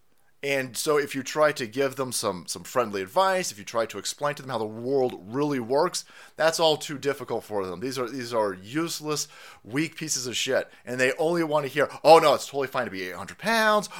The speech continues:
Oh, my God, we could totally offset this, this pandemic by taking experimental concoctions, even though it's giving everybody climate change. And, oh, my God,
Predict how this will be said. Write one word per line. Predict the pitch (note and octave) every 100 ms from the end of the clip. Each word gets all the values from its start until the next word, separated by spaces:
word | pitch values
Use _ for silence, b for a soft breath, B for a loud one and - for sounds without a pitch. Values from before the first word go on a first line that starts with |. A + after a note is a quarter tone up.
| B
Oh, | D3
my | D3+ A#2+
God, | E3 E3+ C#3+
we | A#2+
could | G2+
totally | - F3 F#3 E3+ F3 D3+ B
offset | C#3 C#3+ - D3+ -
this, | A#2 - B B B -
this | G#2+ -
pandemic | - G#2 F#2+ G#2 F#3 F#3 F#3 -
by | G2
taking | A#2+ G#2
experimental | G#2 - C#3+ C#3+ C3+ A#2
concoctions, | G2+ A2 F#3+ G3 F#3+ F#3+ F#3 -
even | A#2+
though | A2+
it's | G2+
giving | A#2 A2
everybody | G#2 G2 G2
climate | F3+ G3 F#3+
change. | F3+ F#3 - B D#3
And, | B2
oh, | F3+
my | E3
God, | D#3+ F#3+ D3+